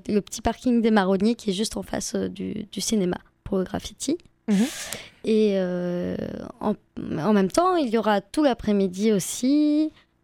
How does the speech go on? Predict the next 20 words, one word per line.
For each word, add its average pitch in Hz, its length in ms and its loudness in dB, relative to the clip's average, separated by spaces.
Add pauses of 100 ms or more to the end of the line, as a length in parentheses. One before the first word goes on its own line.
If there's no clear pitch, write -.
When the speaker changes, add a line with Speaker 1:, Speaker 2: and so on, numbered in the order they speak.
(140)
Speaker 1:
euh, 196 440 4
une 185 140 4
terrasse 294 380 0
éphémère 208 440 2
avec 185 280 0
un 175 60 0
ludobus 202 540 0
qui - 180 -12
seront - 340 0
aménagés. 196 600 2 (340)
Voilà. 185 300 -2 (100)
Speaker 2:
Et 220 100 0
alors, 202 100 0
qu'est-ce 202 180 -6
qui 208 80 -10
se - 40 -16
passera 208 320 -4
au - 80 -6
niveau 196 180 -2
de 185 60 -8